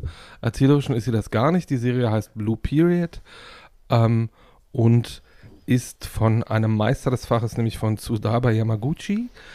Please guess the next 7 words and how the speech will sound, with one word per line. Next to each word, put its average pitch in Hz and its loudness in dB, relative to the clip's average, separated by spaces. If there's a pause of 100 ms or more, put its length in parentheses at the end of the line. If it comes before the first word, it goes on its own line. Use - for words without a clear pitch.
(300)
Ähm, 120 4 (380)
der 110 0
hat - -4 (100)
erst 117 -2
einen 107 -2
Manga 156 2
geschrieben, 147 -2